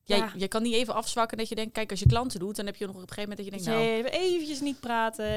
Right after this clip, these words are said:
Speaker 2: het is goed zo.
Speaker 1: ik zit in mijn eigen, in mijn eigen schulpje, in mijn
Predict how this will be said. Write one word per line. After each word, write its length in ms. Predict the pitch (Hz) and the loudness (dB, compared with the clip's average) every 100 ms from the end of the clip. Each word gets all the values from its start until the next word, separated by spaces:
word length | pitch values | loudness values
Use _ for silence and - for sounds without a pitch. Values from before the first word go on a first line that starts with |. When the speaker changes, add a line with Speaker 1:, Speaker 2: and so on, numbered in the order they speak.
| 214 | 0
Speaker 2:
het 100 | 226 | -2
is 140 | 240 | -6
goed 200 | - 226 | -6 -6
zo. 220 | - 196 | -2 0
Speaker 1:
ik 120 | 196 196 | 0 0
zit 180 | 208 | -2
in 60 | 208 | -2
mijn 120 | 202 | 0
eigen, 600 | 185 202 - 202 202 - | 0 -2 -2 -2 -2 -4
in 120 | - | -6
mijn 180 | 196 190 | -4 -2
eigen 220 | 185 202 | -2 -2
schulpje, 440 | 202 - 214 - 202 | -2 0 -2 -2 -2
in 180 | 202 | -2
mijn 120 | 190 | -2